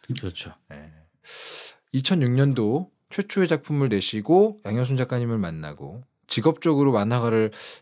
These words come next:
Speaker 2: 해야겠다라고 의식을 최초로 하셨던 때까지 얘기를 들어봤습니다. 여러분은 지금 빙탕후루를 연재 중이신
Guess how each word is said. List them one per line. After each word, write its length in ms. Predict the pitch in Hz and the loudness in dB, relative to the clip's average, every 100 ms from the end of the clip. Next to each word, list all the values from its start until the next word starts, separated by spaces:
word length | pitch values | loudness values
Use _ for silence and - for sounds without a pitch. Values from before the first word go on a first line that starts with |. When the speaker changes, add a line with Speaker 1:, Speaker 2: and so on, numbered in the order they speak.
| - | 0
Speaker 2:
해야겠다라고 1000 | 185 156 - 87 - _ 123 123 123 131 | 2 2 0 -4 -8 _ 0 2 2 4
의식을 420 | 165 190 175 170 | 4 2 2 0
최초로 340 | 202 196 185 | 0 -2 2
하셨던 360 | 175 175 175 139 | 2 0 -2 -2
때까지 500 | 156 135 139 139 135 | 2 4 4 2 2
얘기를 220 | 110 104 | 0 0
들어봤습니다. 920 | 101 - 101 98 - 90 101 117 90 69 - 123 | -2 -4 -2 -4 -4 -4 2 4 2 -2 -8 0
여러분은 300 | 151 175 151 | 4 4 4
지금 400 | 139 117 147 180 _ _ _ | 2 2 0 -4 _ _ _
빙탕후루를 1600 | - 135 139 156 156 143 - 139 131 127 - _ _ 131 131 127 | -4 -4 -2 -2 -2 -4 -2 -2 0 -4 -8 _ _ -4 -2 -2
연재 180 | 110 117 | -2 -2
중이신 500 | 113 110 101 85 110 | -2 -2 -4 -6 -10